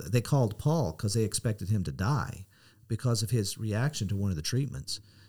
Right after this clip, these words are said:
And, uh, Paul was, my brother was, was, uh, the, you know, he was there in Louisiana living next door to him. And, uh, a-, and so it was that bad. But he came out of that,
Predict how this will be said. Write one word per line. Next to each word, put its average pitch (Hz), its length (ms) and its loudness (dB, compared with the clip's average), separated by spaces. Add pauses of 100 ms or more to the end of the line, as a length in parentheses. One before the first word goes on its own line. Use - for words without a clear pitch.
(160)
And, 107 280 0
uh, 87 100 -4
Paul 127 320 2
was, 107 220 0 (120)
my 113 200 0
brother 113 500 0
was, 113 360 -2
was, 110 300 0
uh, 107 220 2
the, 104 220 -2
you 113 140 -2
know, 90 60 0
he 110 140 2
was 113 200 0
there 110 280 2
in 123 260 2
Louisiana 104 520 2
living 104 260 0
next 92 280 -2
door 131 240 2
to 82 200 -4
him. 104 140 -2 (460)
And, 95 420 2
uh, 92 280 0 (840)
a-, - 160 -14
and 123 100 0
so 127 100 0
it 113 100 2
was 95 100 -4
that 101 260 -2
bad. 107 440 -2 (520)
But 131 160 8
he 139 80 6
came 156 320 2
out 196 260 4
of 110 140 4
that, 95 360 2